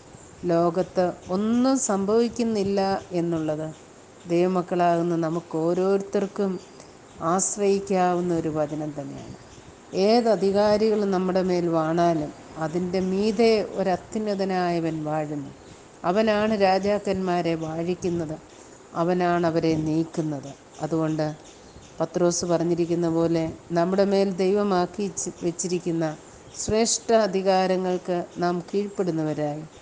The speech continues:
അവർക്ക് ബഹുമാനം കൊടുക്കേണ്ടവന് ബഹുമാനം കൊടുത്തുകൊണ്ട് നാം ജീവിക്കുവാൻ ദൈവം നമ്മളെക്കുറിച്ച് ആഗ്രഹിക്കുന്നു. വീണ്ടും ദാനിയേൽ പറയുന്നത്,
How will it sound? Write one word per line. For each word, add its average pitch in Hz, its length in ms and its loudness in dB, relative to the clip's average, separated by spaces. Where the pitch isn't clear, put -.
അവർക്ക് 208 580 2
ബഹുമാനം 220 640 2
കൊടുക്കേണ്ടവന് 196 760 0
ബഹുമാനം 208 640 0
കൊടുത്തുകൊണ്ട് 156 640 -2
നാം 165 200 0
ജീവിക്കുവാൻ 185 800 0
ദൈവം 180 360 2
നമ്മളെക്കുറിച്ച് 165 640 -2
ആഗ്രഹിക്കുന്നു. 143 640 -10
വീണ്ടും 226 360 2
ദാനിയേൽ 202 480 2
പറയുന്നത്, 170 580 2